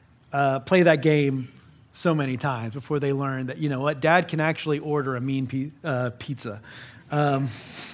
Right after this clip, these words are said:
and certainly Philip, who's been following around Jesus for some time, he knows that Jesus is a miracle worker. He knows that he can do some really cool things. But does he know Jesus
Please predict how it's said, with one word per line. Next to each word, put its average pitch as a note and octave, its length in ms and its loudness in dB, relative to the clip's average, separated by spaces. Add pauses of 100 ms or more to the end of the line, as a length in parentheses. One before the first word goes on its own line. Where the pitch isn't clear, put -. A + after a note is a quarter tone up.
(1600)
and G3+ 160 8
certainly C4+ 360 4
Philip, G#3+ 360 4
who's F3 80 2
been D#3 120 -2
following F3+ 440 0
around D3 240 2
Jesus D#3 300 0
for C3 120 -8
some G3 220 0
time, E3+ 420 0 (840)
he D4 260 6
knows E3+ 840 6
that C#3+ 200 -2
Jesus D#3 540 0
is D3 340 0
a C#3+ 80 -4
miracle C#3 480 0
worker. G2 400 -10 (600)
He A3+ 160 8
knows A3 260 8
that F#3 80 4
he F#3 100 4
can D#3+ 160 2
do F3+ 140 2
some D3+ 180 0
really D#3 200 0
cool D3 240 -4
things. A#2+ 560 -6 (1160)
But C#3+ 120 -4
does G3 240 2
he B3 160 4
know E3+ 400 0 (140)
Jesus C#3 640 -2